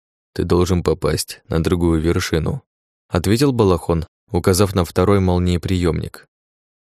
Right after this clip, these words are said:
Прежде чем я успел задать еще пару наводящих вопросов, мерзкий мужик в балахоне опять исчез. Обернувшись к платформе, на которой только что сюда поднялся, я увидел лишь пустое место. Едва начавший зарождаться план по захвату контроля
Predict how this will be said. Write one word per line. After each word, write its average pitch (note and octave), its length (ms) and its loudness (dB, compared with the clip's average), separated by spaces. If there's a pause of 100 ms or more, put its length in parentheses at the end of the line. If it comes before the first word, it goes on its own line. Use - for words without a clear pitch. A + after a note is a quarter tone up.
Прежде F#2+ 280 0
чем D3+ 180 0
я C#3+ 120 4
успел C3 300 2
задать G#2 340 2
еще G2 220 -2
пару G#2+ 240 2
наводящих E2+ 580 -2
вопросов, B2+ 580 0 (180)
мерзкий C#3 360 0
мужик F#2+ 360 2
в E2+ 120 0
балахоне F2+ 540 2
опять E2+ 300 -2
исчез. - 560 -6 (560)
Обернувшись A2 640 2
к - 100 -16
платформе, G#2 600 0 (120)
на F#2+ 120 0
которой G2+ 280 2
только F#2+ 300 0
что - 180 -2
сюда F2 280 0
поднялся, F2 680 0 (340)
я C#3+ 180 4
увидел A2+ 340 4
лишь G2 240 0
пустое F#2 440 0
место. E2 520 -4 (680)
Едва G2 300 4
начавший C#3 480 4
зарождаться F#2+ 600 2
план A2 300 2
по D#2+ 140 -2
захвату G2 440 0
контроля G2 640 2